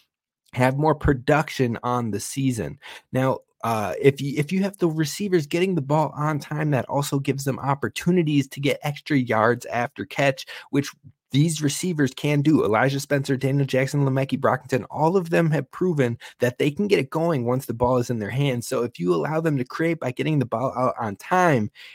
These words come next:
it is going to work wonders, especially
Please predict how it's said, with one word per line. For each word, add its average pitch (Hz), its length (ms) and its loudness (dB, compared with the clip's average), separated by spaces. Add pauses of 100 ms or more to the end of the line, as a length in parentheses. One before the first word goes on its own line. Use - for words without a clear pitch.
it 139 120 0
is 135 140 4
going 127 300 2
to - 120 -6
work 120 240 0
wonders, 110 460 2
especially 117 920 -2